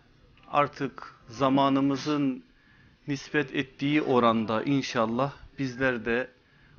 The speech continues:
bu kürsüde, bu mecliste onları misafir etmeye çalışacağız. Allah hepimizi istifade edenlerden etsin. Sadece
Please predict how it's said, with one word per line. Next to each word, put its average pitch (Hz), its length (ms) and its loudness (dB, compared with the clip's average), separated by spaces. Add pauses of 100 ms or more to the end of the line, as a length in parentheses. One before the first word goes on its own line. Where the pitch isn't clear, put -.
(140)
bu 156 360 -4
kürsüde, 113 720 -4
bu 151 180 -4
mecliste 120 720 -4
onları 131 420 -2
misafir 127 500 -4
etmeye 113 340 -8
çalışacağız. - 920 -14 (840)
Allah 170 320 6 (240)
hepimizi 147 800 -2
istifade 139 720 -2
edenlerden 123 600 -2
etsin. 104 640 -8 (800)
Sadece 147 920 4